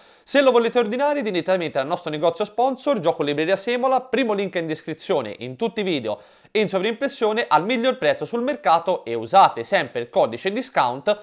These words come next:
coridan sette per avere uno sconto del sette per cento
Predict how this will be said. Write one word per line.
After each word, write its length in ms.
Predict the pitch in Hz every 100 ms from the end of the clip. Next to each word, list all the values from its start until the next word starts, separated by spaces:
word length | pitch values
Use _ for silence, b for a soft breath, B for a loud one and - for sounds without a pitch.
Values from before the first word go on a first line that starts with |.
| B B
coridan 460 | - 208 139 190 269
sette 340 | - 131 -
per 140 | 190 214
avere 180 | 190 147
uno 140 | 214
sconto 340 | - 185 165
del 120 | 139 135
sette 240 | 185 226
per 160 | 240 226
cento 500 | - 156 147 202